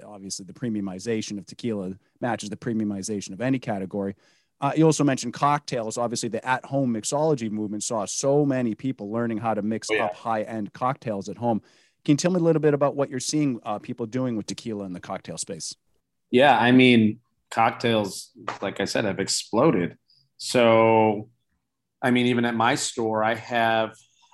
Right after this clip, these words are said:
Speaker 2: uh, a far wider variety now, and not necessarily, I wouldn't say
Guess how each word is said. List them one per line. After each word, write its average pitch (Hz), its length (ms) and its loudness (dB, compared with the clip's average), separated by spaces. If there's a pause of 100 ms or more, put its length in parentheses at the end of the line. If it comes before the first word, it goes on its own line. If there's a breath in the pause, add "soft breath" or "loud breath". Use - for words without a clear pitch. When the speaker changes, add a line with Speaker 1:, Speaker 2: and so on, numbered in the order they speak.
Speaker 2:
uh, 104 280 -4
a 101 60 -4
far 123 360 2
wider 110 580 2
variety 107 400 2
now, 95 420 -2
and 123 120 -2
not 180 120 2
necessarily, 208 360 4
I - 20 6
wouldn't 165 220 2
say 131 300 0